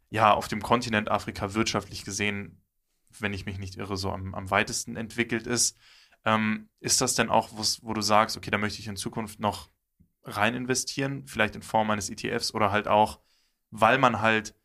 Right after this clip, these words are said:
in China so große, so große Risiken, die von der Regierung ausgehen, hat. Ich möchte das nur noch mal ganz kurz sagen, also ich bin auch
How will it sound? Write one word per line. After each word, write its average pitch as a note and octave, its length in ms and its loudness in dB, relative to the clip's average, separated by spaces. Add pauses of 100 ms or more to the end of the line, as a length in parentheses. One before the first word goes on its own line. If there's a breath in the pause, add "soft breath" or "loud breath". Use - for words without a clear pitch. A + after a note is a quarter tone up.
(220)
in B2 140 -2
China B2 360 0
so A#2 180 0
große, C3 760 0
so A#2+ 140 -2
große B2+ 420 0
Risiken, B2+ 480 -6
die G#2+ 80 -8
von B2 200 -2
der A#2 100 2
Regierung A#2 360 -4
ausgehen, A2+ 540 -2
hat. - 220 0 (300 soft breath)
Ich - 120 -10
möchte A#2 160 2
das A2+ 140 2
nur A#2 60 0
noch A2 120 0
mal A2 120 0
ganz A#2 220 0
kurz G2+ 140 -4
sagen, A2 240 4
also G#2+ 140 -4
ich - 120 -10
bin A2 120 -8
auch G#2+ 320 0